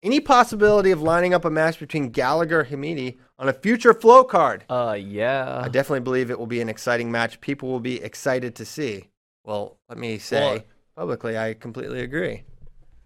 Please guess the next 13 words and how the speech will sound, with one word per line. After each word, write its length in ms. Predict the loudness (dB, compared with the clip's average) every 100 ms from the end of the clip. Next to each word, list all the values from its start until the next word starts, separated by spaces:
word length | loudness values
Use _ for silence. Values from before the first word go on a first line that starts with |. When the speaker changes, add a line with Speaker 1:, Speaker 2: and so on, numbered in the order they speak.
| _ _ _ -16
Speaker 3:
His 160 | -14
schedule 380 | -8 -8 -8 -12
just 160 | -12 -10
got 140 | -12
cleared 280 | -10 -12 -12
because 300 | -12 -12 -10
Illinois 380 | -12 -12 -12 -14
canceled 340 | -18 -20 -20
high 100 | -20
school 200 | -20 -14
wrestling. 520 | -10 -10 -10 -16 -18 -12
Speaker 1:
Yeah. 320 | -4 -2 -2
Speaker 3:
So 260 | -4 -10